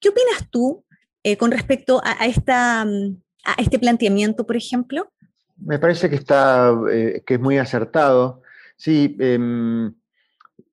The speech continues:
Speaker 2: yo, yo hablo, no referido a casas, pero referido
Speaker 1: Ajá.
Speaker 2: a signos, n-, n-, no importa en este punto, que la, la, la regencia de Quirón,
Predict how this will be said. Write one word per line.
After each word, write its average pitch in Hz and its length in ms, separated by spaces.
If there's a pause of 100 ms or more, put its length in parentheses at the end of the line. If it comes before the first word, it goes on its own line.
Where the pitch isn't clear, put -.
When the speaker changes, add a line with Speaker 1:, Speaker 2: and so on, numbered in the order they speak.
Speaker 2:
yo, 143 240 (120)
yo 175 260
hablo, 185 440
no 151 140
referido 160 400
a 151 60
casas, 180 340
pero 117 140
referido 123 380
Speaker 1:
Ajá. - 180
Speaker 2:
a 147 60
signos, 127 420 (100)
n-, 107 160 (100)
n-, 113 280
no 117 140
importa 117 420
en 117 40
este 135 120
punto, 147 420 (680)
que 123 320
la, 123 240
la, 110 680 (240)
la 123 160
regencia 135 800
de 123 280
Quirón, 151 560